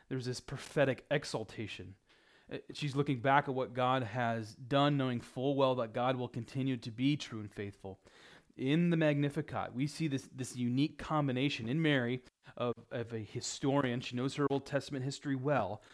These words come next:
so she's somewhat of a historian and, and a prophet.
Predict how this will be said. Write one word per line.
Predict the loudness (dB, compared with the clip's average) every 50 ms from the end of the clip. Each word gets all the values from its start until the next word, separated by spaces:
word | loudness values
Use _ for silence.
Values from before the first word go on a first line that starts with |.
| -20 -20 -20
so | -18 -14
she's | -12 -12 -10 -12 -12 -14 _
somewhat | -10 -6 -2 -2 0
of | 0 -2
a | -4
historian | -6 -6 -8 -6 2 6 8 8 8 8 6 4 2
and, | -2 -4 -4 -4
and | -6 -6
a |
prophet. | -6 -4 0 2 2 2 0 -4 -12 -14